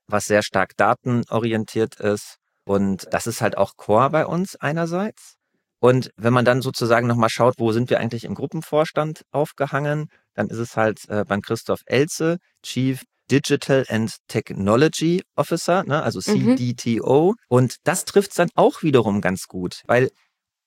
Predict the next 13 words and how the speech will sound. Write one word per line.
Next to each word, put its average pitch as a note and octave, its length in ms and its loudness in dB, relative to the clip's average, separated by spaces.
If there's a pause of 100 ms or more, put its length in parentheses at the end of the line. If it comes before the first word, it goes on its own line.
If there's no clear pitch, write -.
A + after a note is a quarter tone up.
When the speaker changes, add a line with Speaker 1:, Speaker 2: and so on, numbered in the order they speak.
Speaker 1:
unser E3+ 280 4
Geschäft - 500 0
ist - 180 -2
sehr B2+ 220 4
technologiegetrieben. G2 1080 -4 (220)
Du G2+ 100 -6
brauchst A#2+ 500 4
gescheite - 460 -2
Ad-Server, - 640 -2 (240)
du G#2 100 -6
brauchst A2 800 0 (300)
einen G#2 220 0
Zugang B2 560 0